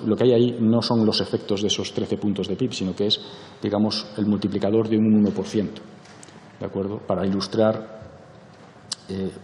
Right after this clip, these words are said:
luego ustedes pueden calcularse sus propios ejercicios, una vez que tengamos la pauta temporal de gasto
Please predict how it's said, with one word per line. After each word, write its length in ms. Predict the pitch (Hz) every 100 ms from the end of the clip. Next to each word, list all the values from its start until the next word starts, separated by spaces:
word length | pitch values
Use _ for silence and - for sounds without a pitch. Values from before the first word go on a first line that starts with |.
| -
luego 220 | 92 95 98
ustedes 220 | - 95
pueden 160 | - 98
calcularse 420 | 95 98 98 101
sus 140 | 95 92
propios 280 | 95 98
ejercicios, 640 | 101 98 - 107 110 101 -
una 120 | 117 92
vez 80 |
que 80 | -
tengamos 360 | 92 104 101 98
la 100 | 87
pauta 300 | 107 107 101
temporal 540 | 101 98 98 101 95 - - - -
de 180 | 101 101
gasto 440 | 104 95 - 87